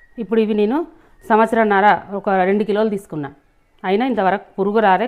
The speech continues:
ఖరాబు కాలే. ఈ టమాటాలు మంచిగా కడిగి ఒక జల్లిబుట్టలు వేసిన తర్వాత పనంతా అయినాక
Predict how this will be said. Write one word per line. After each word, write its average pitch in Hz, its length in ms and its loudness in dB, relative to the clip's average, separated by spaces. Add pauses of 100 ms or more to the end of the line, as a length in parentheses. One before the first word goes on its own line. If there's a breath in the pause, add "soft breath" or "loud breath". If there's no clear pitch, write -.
ఖరాబు 180 320 -2
కాలే. 156 200 -4 (1600 soft breath)
ఈ - 100 0
టమాటాలు 214 460 2 (140)
మంచిగా 208 440 0
కడిగి 185 360 -2
ఒక 202 80 -4 (100)
జల్లిబుట్టలు 180 500 -2
వేసిన 170 240 -8 (600 soft breath)
తర్వాత 202 260 -2 (100)
పనంతా 208 360 0
అయినాక 180 280 -4